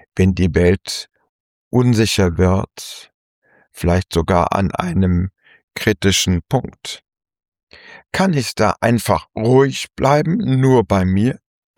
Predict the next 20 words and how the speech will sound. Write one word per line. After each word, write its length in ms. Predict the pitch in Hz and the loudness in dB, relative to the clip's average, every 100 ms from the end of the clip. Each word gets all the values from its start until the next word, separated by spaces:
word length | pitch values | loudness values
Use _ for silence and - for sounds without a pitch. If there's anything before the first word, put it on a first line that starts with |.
| _ _ _ _ _ _ - | _ _ _ _ _ _ -6
Oder 360 | 101 101 104 - | -2 0 0 -2
ist 260 | 113 - | -6 -6
es 180 | - - | -10 -10
auch 260 | 80 92 - - | -4 -4 -4 -10
Zeit, 500 | - - - - - _ | -6 -6 -6 -10 -20 _
sich 260 | - - 95 | -6 -4 -4
zu 160 | - - | -4 -2
öffnen, 500 | 85 95 - 95 90 | -2 -2 -2 -2 0
zu 140 | 92 | -4
teilen, 640 | - 98 98 131 120 101 - - - - | -2 0 2 2 2 0 -4 -20 -20 -20
sich 240 | - - - | -14 -10 -2
auszutauschen? 1120 | 139 147 - 110 - 78 80 - - 185 - _ _ _ _ _ _ _ _ - | 0 -2 -2 -4 -2 -2 -2 -4 -6 -8 -10 _ _ _ _ _ _ _ _ -2
Oder 240 | 113 113 | 2 2
brauche 440 | 95 107 226 - 131 | 0 -2 -2 -2 -2
ich 380 | - 101 - - | -2 -6 -6 -2
eher 260 | 104 82 | 2 2
Schutz, 640 | 85 - - - - - - _ _ _ - _ | 0 -2 -2 -4 -10 -10 -14 _ _ _ -20 _
ein 220 | - 101 92 | -2 0 0
Stück 480 | - 95 82 - _ - | 0 -2 -2 -8 _ -4
Rückzug? 800 | 107 104 - - 151 254 - - | -2 -2 -6 -4 -4 -4 -16 -18